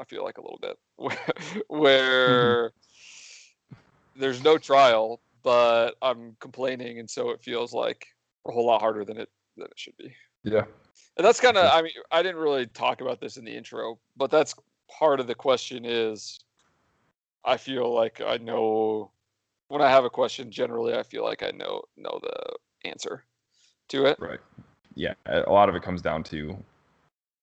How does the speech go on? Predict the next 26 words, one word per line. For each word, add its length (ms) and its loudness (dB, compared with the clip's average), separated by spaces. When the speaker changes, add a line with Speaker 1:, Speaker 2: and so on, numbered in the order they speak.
Speaker 2:
is 260 2
the 180 4
answer 220 2
bearing 300 0
fruit 180 -4
in 60 -2
your 100 0
life, 240 2
i-, 120 -4
or 140 0
is 100 -2
it 60 -8
not? 140 -4
Speaker 1:
Yeah. 120 -2
Speaker 2:
That, 420 2
it, 160 0
it, 140 0
that's 180 2
what 80 -6
we 60 0
have 80 0
to 80 -10
start 200 -6
caring 280 -8
about 180 -10
more, 220 -12